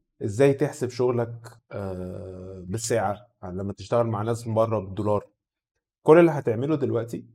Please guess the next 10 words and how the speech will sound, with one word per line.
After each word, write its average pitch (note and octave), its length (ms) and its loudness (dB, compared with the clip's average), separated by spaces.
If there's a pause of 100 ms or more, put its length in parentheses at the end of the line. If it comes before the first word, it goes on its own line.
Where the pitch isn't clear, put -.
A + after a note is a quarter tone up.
(260)
إنك A2+ 320 0
أنت D3+ 180 -2
تعرف C#3+ 440 4
الافريج A#2+ 580 0 (240)
أو A#2 140 0
المتوسط A2+ 560 -2
بتاع G#2+ 600 0
الجرافيك G#2 760 -4
ديزاينر A#2 460 -2
كام B2 380 -4